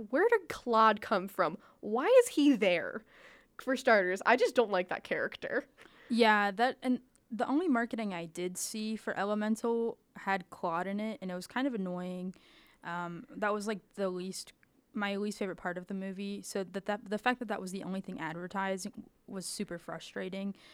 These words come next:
Speaker 2: And yeah, I think the, for me at least, the best part of this movie was the visuals. So to not explore the visuals as far as they could have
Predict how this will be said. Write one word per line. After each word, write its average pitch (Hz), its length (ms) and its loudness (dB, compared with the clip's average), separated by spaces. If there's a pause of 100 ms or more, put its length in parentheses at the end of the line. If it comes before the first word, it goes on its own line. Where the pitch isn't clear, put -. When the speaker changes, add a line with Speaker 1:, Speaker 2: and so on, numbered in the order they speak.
(320)
Speaker 2:
And 240 380 0
yeah, 247 140 -2
I 254 80 4
think 247 200 0 (100)
the, 208 120 -2 (280)
for 254 180 -2
me 254 360 2
at - 160 -6
least, 185 240 -8
the 196 100 -6
best 220 340 -2
part 233 160 2
of 214 80 -4
this 196 180 -6
movie 196 240 -4
was 180 160 -8
the 185 100 -8
visuals. 214 640 -6
So - 180 -2
to - 120 -6
not 285 240 0 (320)
explore 214 600 -4
the 202 100 -4
visuals 185 500 -6
as 175 180 -10
far 180 260 -4
as 185 140 -6
they 165 120 -6
could 175 260 -8
have 226 360 -4